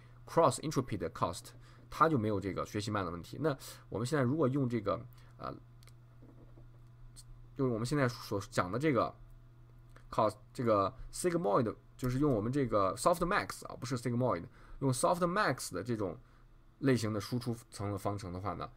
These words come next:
我们会不会有这个学习慢的问题呢？我们可以看一下啊，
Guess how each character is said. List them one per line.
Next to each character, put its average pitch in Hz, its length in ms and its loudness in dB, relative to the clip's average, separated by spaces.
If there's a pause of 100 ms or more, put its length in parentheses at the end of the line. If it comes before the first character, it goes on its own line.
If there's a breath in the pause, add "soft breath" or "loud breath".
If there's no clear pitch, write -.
(240 loud breath)
我 90 80 -6
们 98 140 -4
会 - 180 2
不 120 100 0
会 131 140 2
有 104 160 -2
这 117 100 -4
个 92 140 -2
学 - 200 -4
习 117 140 -6
慢 113 240 0
的 87 60 -4
问 87 180 -8
题 - 140 -12
呢？ - 220 -12
我 - 80 -12
们 92 100 -8
可 110 100 -8
以 101 40 -6
看 - 260 -8
一 - 40 -12
下 - 100 -12
啊， - 180 -10